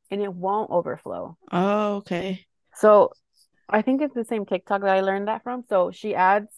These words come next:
Speaker 1: she adds a latte. So she puts whatever creamer she wants or whatever. So add, I add my usual amount, um, of creamer, like, from, like, a specific creamer, like, the, the Delight one.
Speaker 2: Mm.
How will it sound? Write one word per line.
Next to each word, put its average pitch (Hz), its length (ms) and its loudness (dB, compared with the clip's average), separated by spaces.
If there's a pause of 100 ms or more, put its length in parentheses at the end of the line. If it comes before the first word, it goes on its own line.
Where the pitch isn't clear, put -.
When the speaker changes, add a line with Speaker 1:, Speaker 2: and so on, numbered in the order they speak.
(120)
Speaker 1:
she 214 200 -8
adds 190 220 -4
a 240 40 -6
latte. 202 320 -2
So 196 140 -12
she 202 160 -12
puts 196 260 -6
whatever 196 320 -2
creamer 190 440 -6
she 185 160 -12
wants 175 340 -6
or - 80 -6
whatever. 160 420 -8 (460)
So 208 100 2
add, 202 420 6
I 202 220 2
add 196 320 4
my 220 80 2
usual 208 460 2
amount, 175 540 -4 (340)
um, 170 360 -8
of - 240 -2
creamer, 175 720 -2
like, 170 240 -6
from, 170 440 -6
like, 175 180 -10
a 170 60 -6
specific - 500 -12
creamer, 208 340 -10
like, 180 180 -8
the, 180 200 -16
the 180 160 -6
Delight 170 360 -4
one. 262 220 -6 (460)
Speaker 2:
Mm. 220 100 -10